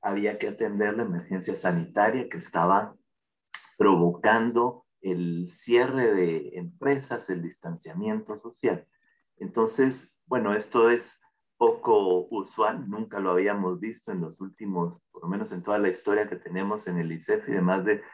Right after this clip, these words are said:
dieciséis años, nunca habíamos visto la necesidad de operar de manera tan rápida ante una crisis, eh, de las dimensiones que estamos mencionando. En el estudio ustedes rescatan diferentes aspectos y aristas de lo que sucedió en estos tres países.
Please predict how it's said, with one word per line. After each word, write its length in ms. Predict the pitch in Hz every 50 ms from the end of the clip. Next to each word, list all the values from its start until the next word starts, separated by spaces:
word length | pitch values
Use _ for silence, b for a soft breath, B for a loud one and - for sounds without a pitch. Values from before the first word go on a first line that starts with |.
| B B B B -
dieciséis 640 | - 90 87 - 87 85 - 95 98 98 - -
años, 320 | 107 101 113 123 127 123
nunca 300 | 95 87 85 85 - 98
habíamos 420 | 98 98 101 101 101 95 90 87 85
visto 320 | 101 101 101 - - -
la 140 | 101 95 87
necesidad 680 | 87 85 82 - - 82 - - 87 87 90 87 95 98
de 60 | 101
operar 480 | 101 92 - 85 85 87 90 95 101 B B B B B B
de 100 | - 104
manera 460 | 98 92 90 87 92 92 92 95 98 95
tan 220 | - 98 101 98
rápida 520 | 98 110 113 110 110 - - 120 113 101
ante 220 | 90 85 85 - 90
una 200 | 85 85 87 87
crisis, 600 | - - 98 92 - - 110 107 - - _ _ _ _ _ _ - - _ -
eh, 240 | 95 87 85 85 -
de 140 | 95 120 110
las 160 | 95 87 85
dimensiones 640 | - 90 85 82 80 - - 92 92 92 92 - -
que 80 | -
estamos 320 | - - - 80 82 82 82
mencionando. 580 | 80 78 - - - - - - - - - _ _ _ _ b b b b b b b b
En 140 | b 127 123
el 120 | 117 110 113
estudio 420 | 107 104 - - 135 135 143 143
ustedes 640 | 139 139 - - 120 120 120 123 131 127 - - _ _ _
rescatan 840 | 113 101 98 92 87 87 - - - 101 107 107 - 131 127 123 117
diferentes 580 | 101 95 - - 85 90 92 101 104 113 110 -
aspectos 720 | 87 85 - - _ - 120 131 131 - - 143 131 117
y 60 | 104
aristas 500 | 90 90 98 113 123 - - 139 131 -
de 100 | 104 92
lo 200 | 87 85 82 -
que 100 | - 85
sucedió 540 | - - 85 - - 80 80 82 95 104 110
en 80 | 113
estos 340 | 113 110 - - 107 101 -
tres 240 | - 101 104 104 -
países. 500 | - 117 123 131 139 139 - 170 165